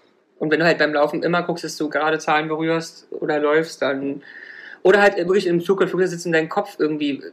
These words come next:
dreimal gegen das ekelhafte Kissen berührst, also viermal, aber noch dreimal zusätzlich an das Kissen berühren musst, ähm, und die Leute denken, du hast einen Vogel, wenn du halt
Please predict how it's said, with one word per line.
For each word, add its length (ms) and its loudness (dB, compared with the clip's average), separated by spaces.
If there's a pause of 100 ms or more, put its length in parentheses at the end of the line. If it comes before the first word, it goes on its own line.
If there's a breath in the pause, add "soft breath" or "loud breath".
(160)
dreimal 520 0
gegen 300 -4
das 260 -4
ekelhafte 480 -4
Kissen 380 -4
berührst, 280 0
also 200 -2
viermal, 480 -2
aber 160 -2
noch 100 -10
dreimal 380 -4
zusätzlich 480 -8
an 80 -2
das 120 -8
Kissen 220 -4
berühren 300 -2
musst, 260 -6
ähm, 180 -4
und 60 -4
die 80 -2
Leute 140 0
denken, 140 -8
du 40 -2
hast 160 -8
einen 160 -8
Vogel, 240 0
wenn 80 -2
du 240 -2
halt 200 -2